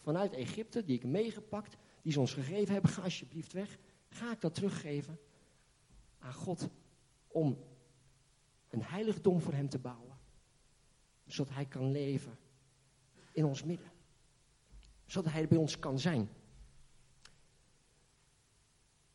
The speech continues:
Dus was het volk bereid? Ja, het volk was bereid. Is iedereen bereid geweest om wat te geven? Weet ik niet. Het wordt niet beschreven. Er staat niet bij van sommige mensen krijgen wel en sommige mensen krijgen,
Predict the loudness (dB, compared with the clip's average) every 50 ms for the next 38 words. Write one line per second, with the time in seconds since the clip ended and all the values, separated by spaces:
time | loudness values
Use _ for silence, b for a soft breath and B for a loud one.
0 | _ _ _ _ _ _ 4 4 4 4 2 0 -2 -2 -4 -4 -6 -10 -10 -8
1 | -6 -6 -6 -4 -6 -8 -10 -12 -14 -14 -6 -2 -2 0 2 2 2 2 0 -2
2 | -6 4 6 6 6 6 4 -2 -4 -4 -6 -10 -12 -4 -4 0 2 2 2 4
3 | 2 2 2 0 -6 -8 -8 -4 0 0 0 0 0 -2 -2 -2 -2 -4 -6 -6
4 | -6 -8 -8 -6 -6 -8 -10 -12 -14 -20 -20 -20 -20 -20 -20 _ _ _ _ _
5 | _ _ _ -6 -4 -2 -2 0 0 0 -2 -2 -6 -14 -20 -20 -20 _ _ _
6 | _ _ _ -4 -2 2 8 8 8 8 8 6 6 4 2 6 8 12 12 12
7 | 12 12 8 6 4 0 0 0 2 8 10 12 12 12 12 10 8 8 8 8
8 | 6 6 6 6 4 4 4 4 6 6 6 6 6 2 -2 -4 -4 -4 -6 -6
9 | -4 -2 -2 -2 -4 -6 b b b b b b -6 -4 -2 0 2 2 2 2
10 | 2 2 2 0 -2 -4 -6 -8 -6 -6 -6 -8 -8 -10